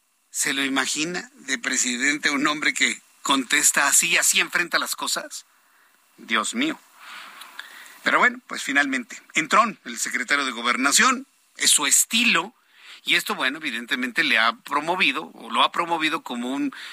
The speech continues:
visible aspirante a la presidencia de México, eh, señalado por el propio presidente de la República, Andrés Manuel López Obrador. Yo nada más le digo, haga, haga el, el ejercicio.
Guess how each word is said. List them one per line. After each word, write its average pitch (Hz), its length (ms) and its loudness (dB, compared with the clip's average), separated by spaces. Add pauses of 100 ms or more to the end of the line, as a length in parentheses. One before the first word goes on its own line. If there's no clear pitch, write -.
(100)
visible 160 840 2 (320)
aspirante 143 640 2
a - 20 4
la 147 100 0
presidencia 127 520 -2
de 156 100 0
México, 135 600 -2 (380)
eh, 131 200 0
señalado 139 480 2
por 175 100 0
el 127 80 0
propio 139 320 0
presidente 117 440 0
de 139 60 2
la 110 80 2
República, 190 480 -2
Andrés 107 280 -2
Manuel 113 260 2
López 127 300 -2
Obrador. 143 340 4
Yo 185 120 4
nada 214 120 8
más 208 180 4
le 185 100 2
digo, 170 180 4
haga, 170 340 0
haga 175 240 2
el, 131 360 0
el 131 100 -4
ejercicio. 123 600 -2